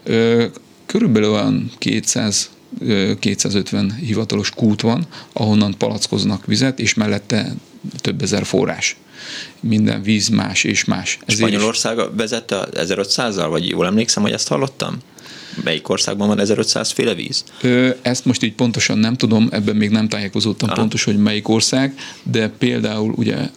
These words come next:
Speaker 1: ö, Amerikában is nagyon sok, ö, féle palackozott vizet hoznak forgalomban, reng-, rengeteg.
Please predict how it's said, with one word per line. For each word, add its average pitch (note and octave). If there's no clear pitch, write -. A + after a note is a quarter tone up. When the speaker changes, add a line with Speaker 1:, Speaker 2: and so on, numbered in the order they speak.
Speaker 1:
ö, G#2
Amerikában G#2+
is G#2+
nagyon G#2+
sok, -
ö, A2+
féle G#2+
palackozott A2
vizet A2
hoznak A2
forgalomban, A#2+
reng-, A2
rengeteg. G#2+